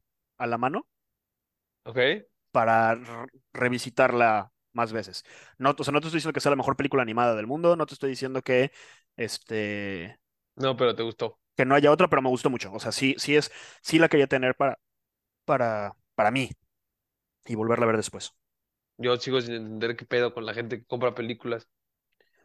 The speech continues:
Speaker 2: Streaming.
Speaker 1: Es que no, no siempre tienes internet. Me gusta tener opciones para descargar.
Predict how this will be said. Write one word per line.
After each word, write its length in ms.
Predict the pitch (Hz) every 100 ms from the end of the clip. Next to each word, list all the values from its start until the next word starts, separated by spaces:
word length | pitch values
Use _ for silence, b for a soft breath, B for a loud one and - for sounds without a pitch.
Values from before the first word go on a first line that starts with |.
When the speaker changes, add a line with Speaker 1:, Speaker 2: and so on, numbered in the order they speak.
| _
Speaker 2:
Streaming. 460 | - - 131 127 123 _ _ _ _ _ _ _ _
Speaker 1:
Es 240 | 147 123
que 100 | - 147
no, 180 | 139
no 180 | 131 131
siempre 280 | - 131 127
tienes 300 | 127 127 117
internet. 480 | 120 104 98 104 - - _ _ _ _ _ _ _ _ _
Me 100 | 123
gusta 240 | 113 110 123
tener 300 | - 113 113
opciones 340 | 110 123 113
para 160 | 110 98
descargar. 460 | 98 98 98 117